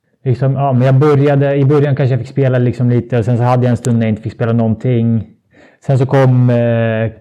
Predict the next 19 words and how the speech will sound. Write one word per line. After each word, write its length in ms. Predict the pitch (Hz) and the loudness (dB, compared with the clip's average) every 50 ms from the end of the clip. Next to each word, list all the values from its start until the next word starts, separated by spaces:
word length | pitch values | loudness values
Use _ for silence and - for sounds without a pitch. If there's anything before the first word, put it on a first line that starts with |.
| - - _ _ _ _ _ _ _ _ - 135 | -20 -20 _ _ _ _ _ _ _ _ -16 -6
Copa 300 | - - 135 135 143 135 | -2 -2 -2 0 0 0
del 160 | 127 135 131 131 | 2 2 2 2
Rey, 320 | 147 143 123 117 117 113 | 2 2 2 2 0 0
alltså 220 | 113 110 - 127 120 113 110 110 110 107 107 104 104 101 - _ - - | -2 -4 -2 -2 -2 0 0 0 0 0 -2 -2 -4 -6 -10 _ -6 -2
Kings 260 | 143 143 131 131 - | 0 0 0 -2 -2
Cup, 420 | - 123 113 110 - - - - - - _ _ _ | -4 -4 -4 -4 -6 -10 -20 -20 -20 -20 _ _ _
som 180 | _ - 123 120 | _ -8 -4 -4
är 80 | 117 117 | -2 0
i 40 | |
mitten 260 | 113 120 113 - 123 117 | 0 -2 -2 -2 -4 -4
av 60 | 107 | -4
säsongen 400 | 101 104 - 131 120 113 110 110 | -6 -6 -4 -4 -2 -2 -2 -4
då, 100 | 113 110 | -6 -6
som 160 | - 120 117 | -6 -4 -4
är 40 | 110 | -2
väldigt 240 | 113 113 113 113 - | -2 -2 -2 -4 -4
stort 280 | - 143 131 110 - | -2 -2 -2 -2 -2
i 20 | - | -6
Spanien. 420 | - - 127 120 120 113 113 110 | -4 -4 -2 -2 -2 -4 -6 -10